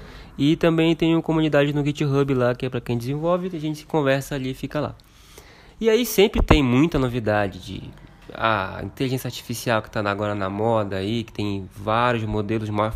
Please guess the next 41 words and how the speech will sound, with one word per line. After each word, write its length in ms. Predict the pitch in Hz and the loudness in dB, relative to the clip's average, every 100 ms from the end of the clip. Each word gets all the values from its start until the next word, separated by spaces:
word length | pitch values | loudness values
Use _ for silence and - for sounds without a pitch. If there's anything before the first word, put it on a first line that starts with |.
| - | -6
o 80 | 110 | -8
mais 280 | 107 107 113 | -4 -4 -4
famoso 420 | 113 107 113 110 | -4 0 0 0
é 40 | |
da 140 | 107 104 | 0 0
open 420 | 110 107 110 107 | 0 -4 -2 -2
A 80 | 101 | -4
I, 40 | |
que 120 | - | -6
é 40 | 98 | -10
o 40 | |
chat 220 | - 92 | -10 -12
G 80 | - | -8
P 140 | - | -4
T, 220 | 156 143 131 | -4 -2 -4
que 80 | |
a 40 | 104 | -4
gente 60 | - | -10
já 60 | |
comentou 300 | - 101 95 | -6 -4 -4
no 80 | 92 | -8
programa. 460 | 95 131 120 117 113 - - - - - - - | -4 2 2 2 -2 -12 -20 -20 -20 -20 -20 -12
Não 60 | 107 | -6
vou 80 | 107 | -6
me 60 | |
estender 320 | 107 107 104 | -4 -4 -2
nesse, 280 | 107 104 - - | -2 -2 -4 -6
nesse 320 | - 104 - | -6 -6 -6
cara 200 | - 104 | -4 -4
aqui, 160 | 110 - | -2 -6
porque 220 | - - | -2 -2
todo 200 | 110 107 | -2 -4
mundo 180 | 104 101 | -2 -4
vive 160 | 95 110 | -6 -8
falando 280 | - 104 101 | -2 -2 -2
isso 100 | 123 | -2
aí, 60 | |
mas 140 | 143 143 | 0 0
tem 200 | 143 135 | -2 -2
N 380 | 123 147 165 165 | 0 2 2 2
modelos 760 | 151 143 131 123 117 113 113 | 2 -2 0 0 0 -2 -8